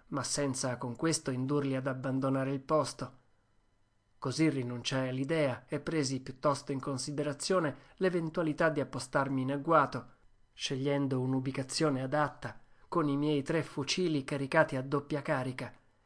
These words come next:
in modo da esser pronto a sparargli addosso mentre era in pieno svolgimento quella truculenta cerimonia.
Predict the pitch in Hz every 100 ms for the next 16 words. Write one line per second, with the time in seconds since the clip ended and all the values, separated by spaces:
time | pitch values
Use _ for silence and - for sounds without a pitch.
0 | _ - 139 151 151 143 135 135 - 143
1 | 127 - 170 165 147 139 - 143 151 143
2 | 143 135 147 156 - 143 139 147 131 143
3 | 143 135 131 127 - 165 147 135 135 151
4 | 135 139 156 151 135 139 131 - - 143
5 | 120 123 117 - 131 143 135 135 131 135
6 | 123 131 123 135 131 127 131 127 123